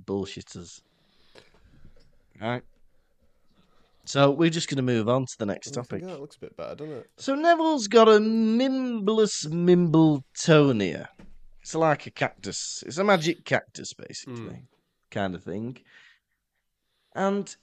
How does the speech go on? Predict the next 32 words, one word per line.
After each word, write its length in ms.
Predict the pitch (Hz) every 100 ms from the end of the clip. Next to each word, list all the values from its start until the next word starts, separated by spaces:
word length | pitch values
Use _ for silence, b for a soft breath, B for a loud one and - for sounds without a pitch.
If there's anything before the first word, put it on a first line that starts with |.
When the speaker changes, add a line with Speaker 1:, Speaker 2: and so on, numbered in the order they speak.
| _ _ -
Speaker 1:
he 100 | 214
tells 480 | - 269 269 202
them, 140 | 156 147
he 80 | 147
shows 320 | 202 185 147
them 100 | 147
it, 80 | 127
he 60 |
goes, 260 | 123 127 135
"I 60 |
got 180 | 175 190
this 160 | 170 -
from 260 | 165 151
me 200 | 147 151
great 260 | 131 175 165
uncle 380 | 151 147 135 120
Algie 580 | 110 104 90 95 110 110 _
in 140 | 104 107
Assyria," 600 | 98 104 98 92 92 -
and 120 | 98
he 100 | 101
goes, 380 | 98 98 92 - -
"I'm 200 | 214 247
gonna 220 | 311 294
see 340 | - 214 214
if 140 | 196 190
I 100 | 170
can 280 | 180 151
breed 420 | 120 127 127 117 -
from 300 | - 82 60
it." 140 | - _ - - - _ - - _ _ _ _ - 90
Right, 180 | 90